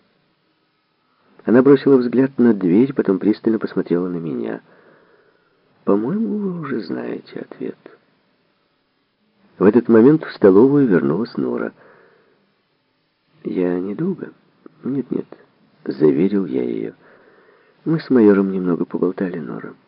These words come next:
Я поймал быстрый и удивлённый взгляд, который Нора бросила на мать, и посмотрел на пожилую леди. «Большое спасибо за ужин, миссис Хейден». «Не за что, не за что, майор.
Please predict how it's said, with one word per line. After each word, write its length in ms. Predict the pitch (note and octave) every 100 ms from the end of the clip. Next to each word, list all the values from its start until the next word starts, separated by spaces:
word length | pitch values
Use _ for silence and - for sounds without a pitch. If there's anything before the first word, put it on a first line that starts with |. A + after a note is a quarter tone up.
| _ _ _ _ _ _ _ _ _ _ _ _ -
Я 120 | E2+
поймал 360 | F#2+ F#2 F2 D#2+
быстрый 560 | F#2+ - - F#2+ F2 -
и 80 | F2+
удивлённый 500 | E2 E2 E2 D#2 D2
взгляд, 360 | - G2 A#3+ -
который 500 | - - C#2 C#2 C#2
Нора 360 | C2+ C#2 C2+ C2
бросила 420 | C2 B1+ - -
на 140 | B1
мать, 240 | B1+ B2 -
и 40 |
посмотрел 460 | - - C2+ C#2+ F#2+
на 120 | G#2
пожилую 460 | D2+ B1+ B1+ D2
леди. 320 | A#1+ A1 - - - - - _ _ _ _ _ _ _ _
«Большое 360 | - C2+ - -
спасибо 460 | - - - C#2+
за 140 | C2 C2+
ужин, 360 | - - D#2
миссис 300 | D#2 - - -
Хейден». 360 | D#2+ F#3+ F#3+ A3+ _ _ - _ _
«Не 200 | G3 G3+
за 160 | - -
что, 240 | - -
не 120 | A#2 E3
за 100 | -
что, 180 | - B2
майор. 360 | A#2 C3 C3